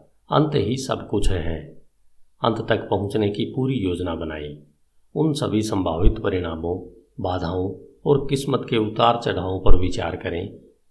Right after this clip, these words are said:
जो आपकी कड़ी मेहनत पर पानी फेर सकते हैं और उसका श्रेय दूसरों को दे सकते हैं।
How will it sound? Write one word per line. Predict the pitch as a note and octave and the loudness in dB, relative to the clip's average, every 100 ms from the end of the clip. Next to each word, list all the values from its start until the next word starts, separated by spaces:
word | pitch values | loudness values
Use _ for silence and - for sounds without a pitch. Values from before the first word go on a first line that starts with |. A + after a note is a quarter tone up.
| _ _ C#3+ | _ _ 0
जो | G#2+ G2 | 4 6
आपकी | F#2 - - G#2 - | 6 4 -4 -6 -2
कड़ी | A#2 B2+ | 0 0
मेहनत | A2+ F2+ F#2+ - - | 0 0 -2 -4 -4
पर | |
पानी | - G#2 F#2+ F#2 | -4 -2 -2 -4
फेर | - G2+ | -2 -4
सकते | - F#2+ - F#2 | -4 -8 -6 -6
हैं | D#2+ E2 - - _ _ _ _ _ _ _ A#2+ | -4 -8 -10 -18 _ _ _ _ _ _ _ 2
और | G#2 - C3 | 8 8 8
उसका | B2+ - - | 4 4 4
श्रेय | - G2+ | 0 -2
दूसरों | F#2+ A#2 A#2+ A#2 F#2+ | -2 -2 0 2 2
को | G#2 | 0
दे | - F#2+ | 0 0
सकते | - - A2+ F#2+ | -2 -8 -6 -4
हैं। | D2+ E2 | -4 -8